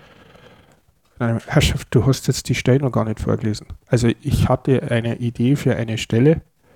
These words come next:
und dann springt sofort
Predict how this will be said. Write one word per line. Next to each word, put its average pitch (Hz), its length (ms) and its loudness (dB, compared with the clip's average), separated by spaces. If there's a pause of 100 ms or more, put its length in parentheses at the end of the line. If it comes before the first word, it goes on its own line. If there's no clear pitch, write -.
(760)
und 120 300 -4
dann 120 300 0 (280)
springt 135 440 -2
sofort 131 420 2